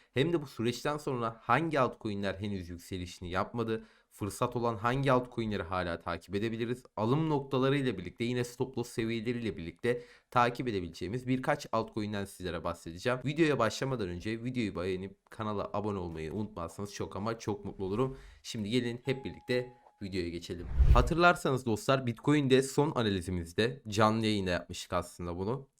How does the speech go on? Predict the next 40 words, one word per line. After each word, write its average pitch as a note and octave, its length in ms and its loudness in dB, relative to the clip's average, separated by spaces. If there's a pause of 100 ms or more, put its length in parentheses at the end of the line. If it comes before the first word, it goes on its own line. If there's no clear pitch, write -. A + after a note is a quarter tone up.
(160)
İkili D3+ 340 2
dip D3 120 0
formasyonu A#2+ 600 2
vardı. A2 380 0
Bu D#3+ 60 -2
şekilde A2+ 440 2
bir C3+ 220 0
kartım A2+ 480 2
vardı. F#2 380 0
Şunu G2+ 220 -6
da F#2 40 -2
göstermek A2 540 2
istiyorum B2+ 340 0
tekrardan. B2+ 640 2
Burada C3 300 6
yapmış C3+ 380 2
olduğumuz F#2 400 -2
analiz B2 480 0
beklentim C3 720 2
ve C3 60 4
yukarı B2 360 4
yönlü A#2 300 0
atak. - 460 -2
Yirmi D3 360 2
üç - 220 -2
bin C3 200 -2
dört B2+ 240 2
yüz, A2 160 -4
yirmi A2 260 0
üç - 180 -8
bin G#2+ 100 -2
iki A2 260 -6
yüz F#2+ 200 -2
bantlarından G2+ 640 0
ben A#2+ 200 4
long A2+ 200 -2
pozisyonumu G#2 480 -2
kapattım. - 560 -2
Aynı D#3 280 6
şekilde A#2 560 0